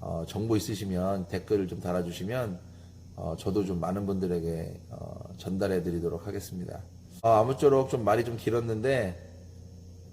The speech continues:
어, 요번, 아, 오늘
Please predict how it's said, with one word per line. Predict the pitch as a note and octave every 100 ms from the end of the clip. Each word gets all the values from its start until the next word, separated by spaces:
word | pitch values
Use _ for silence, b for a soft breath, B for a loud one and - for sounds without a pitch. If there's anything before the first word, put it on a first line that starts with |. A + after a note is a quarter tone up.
| - - - B B B -
어, | G2 G#2+ A2 G#2+ G#2
요번, | B2 C3+ B2+ A2+ - -
아, | F#2+ F#2+
오늘 | C#3+ D3